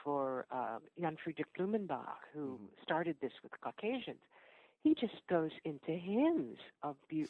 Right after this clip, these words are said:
Speaker 1: of
Speaker 2: <laughs>
Speaker 1: glorifying the beauty of the figure that, that, uh, determined him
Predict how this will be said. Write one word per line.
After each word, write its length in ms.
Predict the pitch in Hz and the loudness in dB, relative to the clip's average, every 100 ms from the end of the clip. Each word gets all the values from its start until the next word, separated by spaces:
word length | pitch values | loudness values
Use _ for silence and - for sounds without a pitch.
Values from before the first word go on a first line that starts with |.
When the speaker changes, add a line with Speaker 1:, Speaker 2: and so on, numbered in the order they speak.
| - | -2
Speaker 1:
of 220 | 139 123 117 | -2 -2 -4
Speaker 2:
<laughs> 100 | 247 | 0
Speaker 1:
glorifying 640 | 156 175 - 117 127 139 | 2 2 2 0 0 0
the 80 | 175 | -4
beauty 480 | - 190 226 170 143 - - - 156 - | 4 4 8 6 6 -6 -18 -18 -18 4
of 240 | 175 165 147 - _ - | 8 8 6 -4 _ 0
the 100 | 160 - | 0 2
figure 520 | 247 208 190 139 135 - _ - | 0 2 2 2 0 -6 _ 0
that, 180 | 160 135 - _ _ _ _ _ _ _ _ - | 2 2 -4 _ _ _ _ _ _ _ _ 0
that, 240 | 160 147 123 - - - | 2 4 2 -4 -14 -2
uh, 160 | 160 143 135 | 0 0 -2
determined 500 | 180 240 269 180 131 | 2 4 6 4 2
him 240 | 165 135 | -6 -6